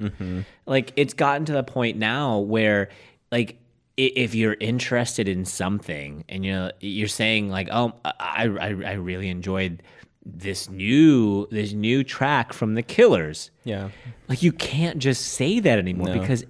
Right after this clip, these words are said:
Speaker 1: gonna
Speaker 2: everyone,
Speaker 1: get backlash.
Speaker 2: everyone has a platform.
Speaker 1: And isn't it funny that, like, now, even though once you get, you, you talk about people be-, and kids in high school being like, you know, dealing with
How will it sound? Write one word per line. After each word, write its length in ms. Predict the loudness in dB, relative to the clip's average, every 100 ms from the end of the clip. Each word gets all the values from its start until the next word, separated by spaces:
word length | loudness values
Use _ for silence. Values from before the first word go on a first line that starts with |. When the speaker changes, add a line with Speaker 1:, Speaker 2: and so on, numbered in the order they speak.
| -6
Speaker 1:
gonna 100 | -2
Speaker 2:
everyone, 480 | 4 6 8 8 6
Speaker 1:
get 120 | 4
backlash. 180 | 4 2
Speaker 2:
everyone 380 | 4 4 6 4
has 280 | 2 0 0
a 40 |
platform. 420 | 0 -2 -2 2
Speaker 1:
And 80 | 4
isn't 260 | 4 4 2
it 80 | 0
funny 380 | 0 2 2 2
that, 200 | 0 0
like, 440 | 0 0 -2 -14 _ _ _ _ _ -6
now, 800 | -2 0 2 2 0 -2 -4 -12 _ _ _ _ _ _
even 240 | -2 2 4
though 220 | 4 2
once 340 | 2 2 2
you 80 | 2
get, 240 | 2 2
you, 120 | 0 -6
you 140 | -6
talk 200 | -2 0
about 180 | 0 -2
people 300 | -2 -4 -4
be-, 220 | -4 -4
and 240 | -4 -8 -6
kids 180 | -6
in 60 | -4
high 140 | -6 -6
school 180 | -6
being 240 | -6 -6 -4
like, 240 | -6 -8
you 80 | -8
know, 80 | -8
dealing 320 | -4 -4 -4
with 200 | -6 -10